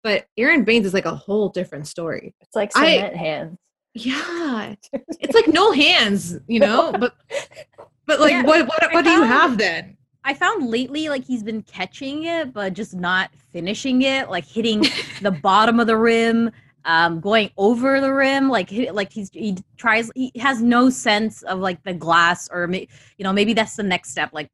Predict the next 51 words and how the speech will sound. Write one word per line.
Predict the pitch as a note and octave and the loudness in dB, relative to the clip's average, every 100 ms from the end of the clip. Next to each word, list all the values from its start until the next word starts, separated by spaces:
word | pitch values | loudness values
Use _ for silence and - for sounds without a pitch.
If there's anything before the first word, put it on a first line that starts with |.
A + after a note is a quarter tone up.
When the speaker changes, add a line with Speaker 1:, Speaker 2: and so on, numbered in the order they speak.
| E3+ | -14
Speaker 3:
you're | D3+ F3+ | -6 -6
grabbing | D#3+ F3 F#3 G#3+ A3+ | -2 0 0 0 -2
the | A3 | -4
catches | - F#3+ - F#3+ F#3 | -2 -4 -2 -6 -6
from | - F#3+ | -8 -2
Lowry, | E3+ D#3+ D#3+ D#3+ E3 E3 - - - | 2 2 2 0 -4 -8 -16 -20 -8
now | F3 F3 | 0 2
let's | F3+ F3 | 2 -4
try | - F#3 | -6 -4
and | E3+ F3+ | -2 -2
make | F#3 - | -2 -4
them, | D#3+ F3 A3+ G3 _ | -4 -2 -2 -4 _
<laughs> | _ | _
you | C4 | 0
know? | G#3 G3 | 0 0
Speaker 2:
You | A#3 A#3 | -2 -6
can | G#3+ | -8
have | G3+ F#3+ | -8 -2
some | F#3+ | 0
Speaker 3:
Um, | F#3+ | 0
Speaker 2:
spatial | - F#3 F3+ E4 | -2 -4 0 2
Speaker 3:
someone | E4+ E3 | 0 2
said, | C4 B3 | 2 2
Speaker 2:
awareness. | - F#3+ G3 | -2 -2 0
Speaker 3:
um, | F#3+ F#3+ _ _ - - | -2 -6 _ _ -10 0
uh, | A3+ - | 0 0
Speaker 2:
<laughs> | |
Speaker 3:
someone | - - C#4+ B3+ | -8 -2 2 2
messaged | A3+ - A3 | 0 -4 -6
me | G#3+ G3 | -4 -2
that | F3 | -4
Nurse, | E3+ F3 F#3 F#3 - - - _ _ - | -4 -2 -2 -4 -14 -20 -20 _ _ -10
like, | E3+ - _ | -10 -10 _
said | _ F#3 F3+ E3 | _ -2 -2 -2
that | D#3 D3+ | -6 -4
he | F3 | -6
wanted | E3+ E3 E3 D#3 - _ _ _ _ E3+ | -4 -4 -4 -8 -16 _ _ _ _ -10
Baines | E3 E3+ E3+ | -6 -6 -8
to | E3+ | -8
be | D#3+ | -8
more | D#3+ D#3 | -6 -8
like | D#3 | -8
Gasol, | C#3+ D3 D#3+ D3+ | -10 -14 -8 -8
but | D3 | -6
I | D3 | -8
think | E3 F#3 | -6 -8
this | E3+ | -8
is, | E3 | -8
like, | D#3 - | -12 -14
too, | - F#3 G#3 A3+ - _ _ _ | -12 -8 -6 -6 -10 _ _ _
too, | _ A#3 B3 C4+ | _ -2 0 0